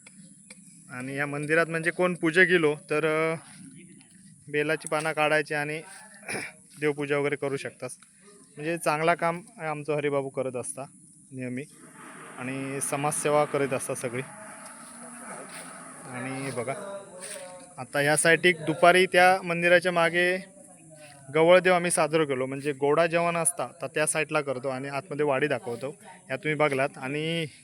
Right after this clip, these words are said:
हे जे ठोंबे पुरलेले आहेत आता, ही बघा, ही तुळस, या तुळशीच्या पुढे म्हणजे या ठिकाणी हा जो कोपरा आवरतो, ह्यो साफ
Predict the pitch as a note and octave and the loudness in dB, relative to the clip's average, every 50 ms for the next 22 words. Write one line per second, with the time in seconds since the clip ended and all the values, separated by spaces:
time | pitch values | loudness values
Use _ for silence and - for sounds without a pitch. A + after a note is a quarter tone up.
0 | _ - - - - - - - - - - - - C#3+ D3 D3+ D#3+ - - D#3 | _ -20 -20 -20 -20 -20 -20 -20 -20 -20 -20 -10 -6 -2 0 0 0 0 2 2
1 | E3 F3 D#3+ D#3 D3+ D#3+ D#3+ D3+ C#3 A2+ - - C3+ B2+ - B2+ C3+ C3+ B2 B2 | 2 4 4 4 4 6 6 6 4 2 0 -6 -12 -10 -8 -8 -6 -6 -6 -6
2 | A#2 A2+ C3 D3 - - E3 D#3+ D3 C#3+ - - - - - - - - - - | -6 -6 -8 -8 -4 0 4 4 4 4 2 -4 -14 -20 -20 -20 -20 -20 -20 -20
3 | - - _ _ _ _ - - - - D3 - - D#3+ D#3 D3 - F#3 D#3+ F#3 | -20 -20 _ _ _ _ -20 -16 -10 -10 -10 -6 -4 -4 -4 -2 -4 -2 -2 -2
4 | F3 - - F#3 E3+ D3+ C#3 D3 - - - - - - - - _ - C#3+ C#3+ | 0 2 4 6 8 8 6 6 0 -14 -20 -20 -20 -20 -20 -20 _ -16 -12 -10
5 | C#3+ D3+ D3 D#3 E3 E3+ - E3 D3+ D#3 D3+ C3 B2+ D3 - - _ - - _ | -4 0 4 4 4 4 4 0 0 0 0 0 0 -6 -10 -14 _ -20 -20 _
6 | - - - - - - _ _ _ _ _ - - C#3+ D#3 D#3 F3 F#3 E3+ F3+ | -20 -20 -20 -20 -20 -20 _ _ _ _ _ -12 -6 -4 -2 0 0 0 2 2
7 | E3+ D#3+ F3+ F3+ E3+ D3+ D3 C#3 C#3 - C3 C#3+ C#3+ - - D#3 D3+ | 2 4 4 4 6 6 4 2 0 -2 -2 -2 -2 -2 -2 -6 -6